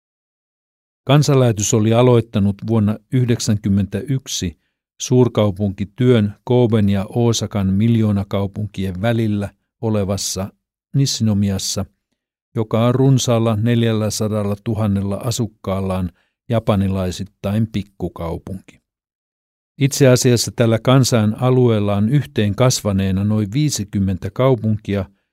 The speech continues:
joiden yhteinen asukasmäärä taitaa ylittää kahdenkymmenen miljoonan rajan.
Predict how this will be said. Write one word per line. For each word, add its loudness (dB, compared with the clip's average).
joiden 2
yhteinen 2
asukasmäärä 0
taitaa -2
ylittää -2
kahdenkymmenen -2
miljoonan -4
rajan. -10